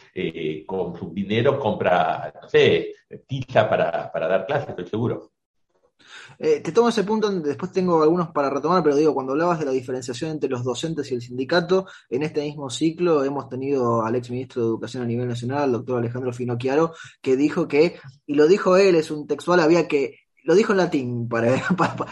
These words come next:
Speaker 2: para, por la, con la nueva referencia a Cartago, había que eliminar a Cetera. Eh, eso es lo que propone el ex ministro de, de Educación, ¿no?
Speaker 1: Ok,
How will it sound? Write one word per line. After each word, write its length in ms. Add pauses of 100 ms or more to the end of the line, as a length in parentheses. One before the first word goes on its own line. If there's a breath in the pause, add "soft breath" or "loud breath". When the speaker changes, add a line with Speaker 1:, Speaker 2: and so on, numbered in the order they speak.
(120)
Speaker 2:
para, 240
por 200
la, 200
con 140
la 80
nueva 160
referencia 380
a 40
Cartago, 560
había 300
que 220
eliminar 680
a 120
Cetera. 800 (240 loud breath)
Eh, 260
eso 180
es 60
lo 60
que 100
propone 340
el 80
ex 180
ministro 520
de, 220
de 140
Educación, 640
¿no? 320 (800)
Speaker 1:
Ok, 220